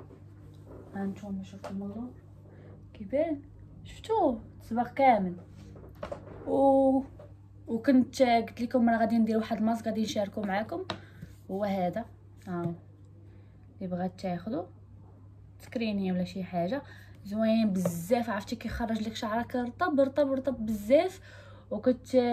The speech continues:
وهاد الوصفه مع فيها البيض ما كتبقاش ريحه البيض. انا فاش كنت كندير هاد الوصفه كان كيبقى شعري فيه البيض، خاصني حتى نغسل المره الثانيه عاد يحيد، كتبقاي تشميها. وك-، ودرت هاد السيروم وشعري سارد. هاد، هاد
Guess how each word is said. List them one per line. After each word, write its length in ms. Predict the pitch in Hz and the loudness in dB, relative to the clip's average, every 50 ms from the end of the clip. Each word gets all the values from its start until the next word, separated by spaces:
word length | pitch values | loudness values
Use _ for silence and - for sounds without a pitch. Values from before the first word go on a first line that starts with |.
| 233 240 240 233 220 - | 4 4 4 4 2 2
وهاد 260 | 202 226 220 247 226 | 0 2 2 2 4
الوصفه 360 | 208 240 254 247 - - 262 233 | 6 6 6 6 4 2 4 4
مع 200 | 220 208 226 226 | 6 4 4 2
فيها 260 | 226 254 240 240 247 | 2 2 2 2 2
البيض 340 | 247 240 381 480 466 370 294 | 2 2 0 0 2 4 6
ما 120 | 262 262 | 6 6
كتبقاش 400 | 254 269 269 - - 370 359 - | 6 4 0 0 -4 -4 -2 -2
ريحه 200 | 330 320 - 311 311 | 0 2 2 2 2
البيض. 340 | 254 214 185 202 202 196 - | 2 4 4 4 4 4 4
انا 200 | 226 233 233 240 | 2 4 4 2
فاش 160 | 220 233 - | 0 -2 -4
كنت 160 | - 233 226 | -4 -4 -4
كندير 340 | - - 240 226 220 226 226 | 0 2 2 4 4 4 2
هاد 60 | 226 | 2
الوصفه 400 | 226 269 320 330 - - 302 285 - - - - - - - - | 4 2 2 2 2 0 -2 -2 -2 -6 -16 -18 -18 -18 -10 -2
كان 180 | - 262 247 240 | 0 2 2 4
كيبقى 280 | 247 262 262 269 262 247 | 4 4 4 4 2 2
شعري 300 | - 247 208 220 233 233 | 4 4 4 6 4 4
فيه 200 | 226 254 226 220 | 2 2 2 2
البيض، 240 | 226 226 285 294 | 6 6 6 6
خاصني 320 | 285 - 254 233 226 240 233 | 6 4 -2 -2 0 2 6
حتى 80 | 247 | 8
نغسل 340 | 311 311 294 294 277 - 294 | 8 8 8 8 6 4 6
المره 260 | 262 254 254 247 247 | 8 8 8 8 6
الثانيه 460 | 247 240 - - 247 247 254 302 403 - - - - - - - - - - - | 2 0 0 -2 0 4 4 4 2 2 -2 -12 -18 -20 -20 -20 -20 -8 0 4
عاد 220 | 214 233 254 226 | 6 8 10 10
يحيد، 380 | 277 269 269 - 254 226 214 190 | 10 8 8 6 2 2 2 0
كتبقاي 340 | - 240 - - 262 254 | -2 -4 0 2 4 4
تشميها. 600 | 247 - - - 262 247 254 254 240 190 165 160 - - - - - - - - - - - - - | 4 4 4 4 6 6 8 6 4 4 2 -2 -8 -12 -16 -16 -16 -18 -18 -18 -18 -20 -18 -14 -8
وك-، 680 | - - 226 233 240 240 240 240 233 233 - 262 - - | -2 0 2 4 4 4 2 2 2 2 2 0 2 2
ودرت 320 | 214 196 233 226 - - | 0 -2 -2 -2 0 2
هاد 100 | 233 220 | 2 2
السيروم 540 | 220 - - - 233 214 214 240 277 277 277 - | 2 0 -2 2 4 4 6 6 4 4 2 0
وشعري 360 | 220 - 220 190 185 190 196 | -4 -4 -2 -2 -2 -2 -4
سارد. 520 | - - 202 196 202 226 294 - - - - - - - - - - - | -4 -2 0 2 2 2 0 -6 -8 -12 -18 -18 -18 -20 -20 -18 -12 -8
هاد، 180 | 190 180 175 170 - | -6 -6 -6 -6 -8
هاد 240 | 185 175 170 - - | -10 -12 -12 -12 -16